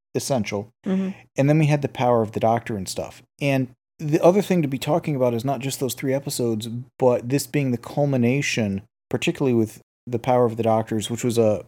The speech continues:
Speaker 1: hour and a half thing, whereas the others were fifty-ish minutes or something. This is the end of Jodie Whittaker's run as the Doctor.
Speaker 2: Well, Dan, as you said, wasn't in there for much
Speaker 1: Mm-hmm.
Speaker 2: in terms of kinda came late to the game.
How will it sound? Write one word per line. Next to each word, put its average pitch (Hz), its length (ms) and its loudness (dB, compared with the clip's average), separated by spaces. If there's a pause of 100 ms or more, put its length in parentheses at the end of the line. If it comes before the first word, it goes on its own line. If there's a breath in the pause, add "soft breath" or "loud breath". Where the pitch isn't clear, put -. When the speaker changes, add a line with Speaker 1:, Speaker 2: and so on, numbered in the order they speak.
Speaker 1:
hour 127 160 4
and 127 80 0
a 120 40 2
half 127 260 0
thing, 113 240 2
whereas 107 220 0
the 120 120 0
others 113 300 0
were 101 340 0 (260)
fifty-ish 117 600 -2
minutes 120 400 0
or 107 60 -6
something. 92 460 -6 (400)
This 156 260 2
is 175 120 -2
the 180 180 -2
end 131 260 2
of 117 80 -2
Jodie 117 280 2
Whittaker's 104 400 -4
run 101 200 -2
as 92 120 -10
the - 100 -12
Doctor. - 380 -8 (360)
Speaker 2:
Well, 247 320 -2 (320)
Dan, 294 640 2
as 220 180 0
you 247 100 0
said, 175 240 -2
wasn't 208 360 0
in 220 140 2
there 226 160 0
for 240 160 -2
much 208 240 -4 (120)
Speaker 1:
Mm-hmm. 113 280 -2 (320)
Speaker 2:
in 180 120 -4
terms 175 300 -2
of 180 140 -4 (320)
kinda 185 220 2
came 196 340 0
late 196 260 0
to 208 100 2
the 190 80 0
game. 160 440 -4